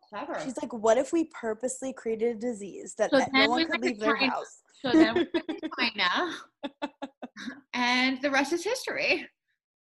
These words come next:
Speaker 2: <laughs> Well, it's amazing 'cause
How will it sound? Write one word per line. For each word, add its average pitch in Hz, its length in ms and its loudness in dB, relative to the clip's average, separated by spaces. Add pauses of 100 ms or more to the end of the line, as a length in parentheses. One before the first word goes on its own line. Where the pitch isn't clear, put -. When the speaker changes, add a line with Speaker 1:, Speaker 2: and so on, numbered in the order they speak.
Speaker 2:
<laughs> - 60 2 (1160)
Well, 440 200 10 (300)
it's - 160 -2
amazing 320 400 0
'cause 269 240 -8